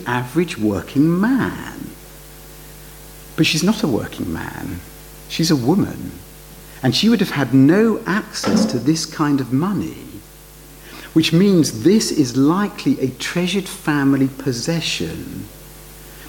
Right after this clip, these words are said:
So the value of this to her is not just financial, is it?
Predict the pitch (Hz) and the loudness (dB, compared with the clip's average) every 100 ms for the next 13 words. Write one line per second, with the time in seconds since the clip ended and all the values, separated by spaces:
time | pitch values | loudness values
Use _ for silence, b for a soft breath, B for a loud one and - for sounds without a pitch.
0 | B - 165 160 - - - - - - | B 0 4 4 2 -8 -16 -18 -20 -20
1 | - - - - - - - - - 135 | -20 -20 -20 -20 -20 -20 -20 -20 -10 -4
2 | 113 107 165 269 208 92 - 95 - - | -2 2 4 6 6 2 -4 -8 -6 -8
3 | - 82 - 110 131 - - - - 113 | -8 -10 -8 -10 -10 -12 -20 -18 -6 0
4 | 151 202 196 - - 175 170 180 - 90 | 2 2 -2 -4 -2 2 2 2 -2 -4
5 | 117 - 65 60 - - | -4 -4 -6 -8 -14 -18